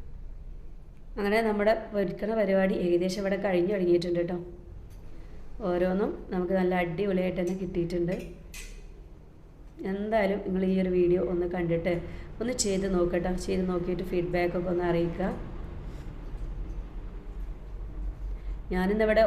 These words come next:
ഓയിലാണ് കേട്ടോ ഇതൊന്ന് ഫ്രൈ ചെയ്തെടുത്തത്. വെളിച്ചെണ്ണ ചെയ്യണവർക്ക് അങ്ങനെയും ചെയ്യാം. സൺഫ്ലവർ ഓയിലോ ഏതാണോ നമ്മളെ കയ്യിലുള്ള വെച്ചാൽ ഏത് ഓയിൽ വെച്ചിട്ടും ഇത് നമുക്ക് സൂപ്പറായിട്ട് തന്നെ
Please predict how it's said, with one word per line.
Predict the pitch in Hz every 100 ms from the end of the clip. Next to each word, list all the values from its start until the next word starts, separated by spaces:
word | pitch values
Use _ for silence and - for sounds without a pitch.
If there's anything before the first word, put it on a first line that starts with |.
| 202
ഓയിലാണ് | 180 185 208 208 190
കേട്ടോ | 185 175
ഇതൊന്ന് | 175 180 180
ഫ്രൈ | 180 180
ചെയ്തെടുത്തത്. | 180 180 170 190 196 254 - - - -
വെളിച്ചെണ്ണ | 190 185 196 208 226
ചെയ്യണവർക്ക് | 202 185 185 180 - 180
അങ്ങനെയും | 170 175 208 202
ചെയ്യാം. | 180 175 190 -
സൺഫ്ലവർ | 185 175 180 180 180
ഓയിലോ | 175 190 - - 170
ഏതാണോ | 170 180 208 247
നമ്മളെ | 214 190
കയ്യിലുള്ള | 190 175 175 175
വെച്ചാൽ | 175 185 185 - - - - - 220
ഏത് | 240 254 220
ഓയിൽ | 190 196 190
വെച്ചിട്ടും | 185 180 185 196
ഇത് | 180 180
നമുക്ക് | 180 185 190
സൂപ്പറായിട്ട് | 180 - 214 190 175
തന്നെ | 180